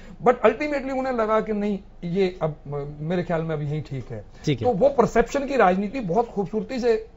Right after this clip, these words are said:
Speaker 1: बीजेपी कर रही है,
Speaker 2: हम्म।
Speaker 1: जिसकी वजह से लोगों का, आम लोगों का
Speaker 2: हम्म।
Speaker 1: रुझान उधर बन रहा है।
Speaker 2: ठीक है। अ, शालिनी जी, एक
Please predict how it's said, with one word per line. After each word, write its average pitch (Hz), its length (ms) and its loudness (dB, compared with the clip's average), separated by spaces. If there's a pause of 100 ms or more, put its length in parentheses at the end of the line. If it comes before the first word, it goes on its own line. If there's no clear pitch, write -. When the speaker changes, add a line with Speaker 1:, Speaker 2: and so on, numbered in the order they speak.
Speaker 1:
बीजेपी 190 340 0
कर 160 200 -2
रही 202 200 0
है, - 160 0
Speaker 2:
हम्म। 101 200 -4
Speaker 1:
जिसकी 220 300 -4
वजह 220 200 0
से 233 280 0
लोगों 196 280 0
का, 175 120 2 (240)
आम 240 260 2
लोगों 180 340 2
का 117 320 -8
Speaker 2:
हम्म। 107 300 -2
Speaker 1:
रुझान 190 320 2
उधर 208 180 0
बन 175 180 -2
रहा 120 200 -6
है। 90 120 -14
Speaker 2:
ठीक 139 160 4
है। - 260 -8 (180)
अ, 156 220 -2
शालिनी 165 380 -2
जी, 104 180 -4 (200)
एक 190 160 -2